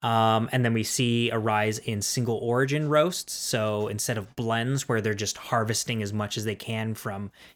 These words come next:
anywhere and throwing them together. You see single origins, uh, which means that the coffee has come from a single farm. So everything is from the same place, which means it's going to have a very specific taste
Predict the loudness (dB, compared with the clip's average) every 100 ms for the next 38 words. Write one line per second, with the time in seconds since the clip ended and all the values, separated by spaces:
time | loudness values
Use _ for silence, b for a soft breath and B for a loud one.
0 | _ -2 0 4 4 4 2 -2 -2 0
1 | 0 -2 0 2 4 2 0 B B -2
2 | 0 -2 -2 0 0 2 2 4 0 0
3 | -2 -4 -4 -2 -2 -2 -2 -4 -4 -4
4 | -6 -6 -6 -8 -4 -2 -2 -6 -4 -6
5 | -4 -6 -6 -6 -6 -8 -8 -6 -4 -6
6 | -8 B B -2 -2 -2 -2 -2 -2 -4
7 | -4 -4 -4 -6 -6 -4 -4 -4 -6 -12
8 | -10 -10 -8 -10 -10 -8 -8 -8 -8 -6
9 | -6 -6 -10 -12 -8 -4 -2 -4 -6 -6
10 | -8 -8 -12 -14 -10 -8 -8 -10